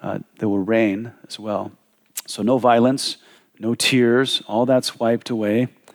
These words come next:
But there's more. He says, "Also, your people shall all be righteous.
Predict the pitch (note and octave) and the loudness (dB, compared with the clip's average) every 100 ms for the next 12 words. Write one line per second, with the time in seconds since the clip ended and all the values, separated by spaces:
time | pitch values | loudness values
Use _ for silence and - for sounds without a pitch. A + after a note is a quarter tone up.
0 | _ _ _ _ A#2+ D3 C#3+ B2+ A#2+ B2 | _ _ _ _ 0 0 2 2 4 4
1 | D3+ - _ _ _ - B2 C#3 B2+ C#3 | 2 -2 _ _ _ -4 2 2 4 2
2 | D3+ - C3 B2 A#2 - F3 - B2 A2+ | 2 2 2 2 0 0 -4 0 0 0
3 | - _ - - A#2 A2+ B2+ B2+ C3+ C#3+ | -4 _ -6 0 0 0 2 4 4 2
4 | C#3+ - _ _ _ A2+ A#2 A#2+ A#2+ A#2 | 0 -6 _ _ _ -4 0 2 2 -2
5 | _ _ _ _ A2 A#2 C#3+ - G#2+ - | _ _ _ _ -2 0 2 0 -4 -4
6 | - | -10